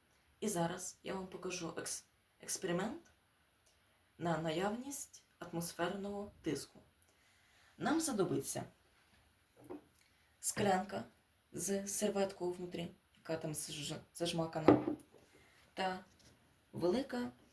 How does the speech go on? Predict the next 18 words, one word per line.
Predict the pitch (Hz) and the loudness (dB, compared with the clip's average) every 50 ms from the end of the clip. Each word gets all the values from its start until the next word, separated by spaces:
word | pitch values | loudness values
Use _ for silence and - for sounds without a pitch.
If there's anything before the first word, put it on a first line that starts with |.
| - - - - | -20 -20 -8 -4
та | 160 165 | -2 -2
глибока | 160 151 151 156 185 208 214 - 214 208 214 - - - - _ _ _ _ _ _ _ _ _ _ - - - - - | 0 0 0 2 0 0 -2 -2 -4 -6 -6 -8 -14 -20 -20 _ _ _ _ _ _ _ _ _ _ -20 -20 -20 -14 -6
ємність | - 156 180 180 185 180 180 - - - - | -2 0 0 0 0 -2 -6 -10 -12 -16 -14
з | - - | -14 -8
водою. | 165 175 160 147 131 135 131 123 - - _ _ _ _ _ - - _ _ _ - - | -2 0 2 2 2 0 0 -4 -10 -14 _ _ _ _ _ -20 -20 _ _ _ -16 -4
Отже, | - 175 151 127 120 - 113 - | 0 2 2 2 2 -2 -6 -6
що | - - - 277 285 | -4 -2 0 0 2
ми | 247 170 | 2 2
робимо? | 139 131 - - - - - - - _ _ _ - - - - - - - _ - | 2 2 0 -2 -6 -8 -8 -10 -14 _ _ _ -20 -20 -20 -20 -20 -20 -20 _ 2
Перше. | - - - - - - - - - - - - _ _ _ _ - - - - - - - - - - | 4 6 6 6 4 -2 -2 -6 -12 -18 -20 -20 _ _ _ _ -20 -20 -20 -20 -20 -20 -20 -20 -10 0
Наповнюємо | - 170 175 - 240 254 269 277 269 262 262 262 254 254 254 - - _ _ - - - - | 0 0 2 2 0 0 2 2 2 2 2 2 0 -2 -4 -6 -16 _ _ -20 -20 -12 -6
ємність | - 147 180 190 196 196 190 - - - - | -2 2 4 6 4 4 2 0 -2 -4 -2
водою. | - - - - 127 131 - - - - - _ _ - - _ _ - | 0 0 2 4 2 2 0 -2 -6 -12 -16 _ _ -20 -20 _ _ 0
В | |
нашому | 175 175 165 - - 165 151 147 | 2 2 4 4 2 2 2 0
випадку | 180 240 - 285 262 - - - 247 | 0 -2 -2 -4 -6 -6 -2 -2 0
вона | - 196 185 180 196 | 2 2 2 2 4
вже | 208 208 202 190 180 175 170 | 4 4 4 2 0 -4 -4